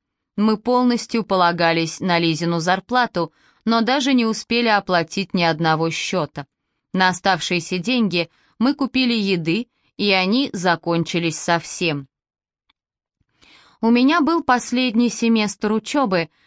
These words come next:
за который я должна была пройти программу одного года школы. Мне надо было ходить на интервью в колледже. В общем, у меня совсем не оставалось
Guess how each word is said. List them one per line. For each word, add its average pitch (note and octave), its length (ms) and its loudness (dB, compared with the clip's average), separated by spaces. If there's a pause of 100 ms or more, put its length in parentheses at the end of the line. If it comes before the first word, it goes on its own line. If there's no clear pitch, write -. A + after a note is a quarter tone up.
(120)
за G3+ 180 0
который C#4 400 0
я A#3+ 140 0
должна A3+ 440 0
была G#3+ 240 0
пройти G3+ 440 0
программу G#3 720 2
одного E3 600 0
года E3 320 0
школы. E3 580 -4 (440)
Мне A#3 320 2
надо C#4 260 2
было B3+ 280 0
ходить A3 600 -2
на G3 340 2
интервью F3+ 600 0
в - 100 -20
колледже. E3 640 -2 (380)
В G#3 160 -2
общем, B3+ 440 -2
у A3+ 80 0
меня A3+ 280 2
совсем A3 560 -2
не F#3+ 80 0
оставалось F3+ 640 0